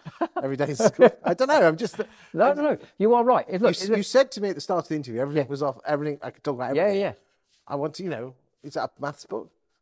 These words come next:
Speaker 2: Yeah, no, actually, that's a fair point. That's a fair comment. Um, I suppose the high net profit formula comes from the actual nine steps, the nine steps. You follow these nine steps, that will give you the
Speaker 1: Okay.
Speaker 2: highest net profit formula
Speaker 1: Okay.
Speaker 2: or the highest net profit.
Speaker 1: Maybe, maybe something, maybe a consideration.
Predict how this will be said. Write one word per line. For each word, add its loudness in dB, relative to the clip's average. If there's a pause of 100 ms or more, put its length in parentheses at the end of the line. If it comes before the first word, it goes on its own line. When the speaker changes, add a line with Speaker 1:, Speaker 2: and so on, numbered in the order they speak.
(120)
Speaker 2:
Yeah, -2
no, -2
actually, -4
that's -10
a -12
fair -6
point. -8
That's -18
a -16
fair -8
comment. -12 (400)
Um, -2 (240)
I -4
suppose 0
the -2
high 2
net -6
profit -6
formula -2
comes -6
from -6
the -4
actual -10
nine -8
steps, -16
the -10
nine -4
steps. -12
You -16
follow 0
these -8
nine -10
steps, -14 (180)
that -6
will -14
give -10
you -12
the -12
Speaker 1:
Okay. -8
Speaker 2:
highest -10
net -14
profit -20
formula -16 (140)
Speaker 1:
Okay. -16
Speaker 2:
or -6
the -10
highest -12
net -20
profit. -20 (320)
Speaker 1:
Maybe, -8
maybe -6
something, -14
maybe 0
a -2 (140)
consideration. -4